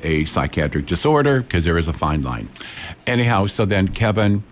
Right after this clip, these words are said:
the Monsignor, called, stepped out, called his friend, Father Michael, that's in the Archdiocese of Chicago, to see if we could bring Kevin up. And Father Michael said yes. And so I can tell you some things,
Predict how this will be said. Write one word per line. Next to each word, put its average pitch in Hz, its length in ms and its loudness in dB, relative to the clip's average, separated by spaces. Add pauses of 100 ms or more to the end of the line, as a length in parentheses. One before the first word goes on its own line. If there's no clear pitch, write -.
(360)
the 101 160 0
Monsignor, 98 560 2
called, 104 540 -2
stepped - 360 -4
out, 92 340 2
called 107 380 0
his 117 160 0
friend, 87 400 0
Father 98 340 0
Michael, 90 420 0
that's 87 260 -2
in 92 80 4
the 90 60 2
Archdiocese 85 560 0 (220)
of 90 80 -10
Chicago, 101 540 0 (320)
to 104 140 0
see 107 160 0
if 98 100 0
we 104 80 0
could 92 160 -2
bring 90 240 2
Kevin 85 320 0
up. 76 240 -2 (640)
And 87 440 2
Father 90 220 0
Michael 90 320 2
said 78 300 -2
yes. 76 520 -2 (380)
And 85 220 2
so 85 480 0
I 87 100 -2
can 87 160 0
tell 110 300 2
you 90 180 2
some 139 260 0
things, 82 540 0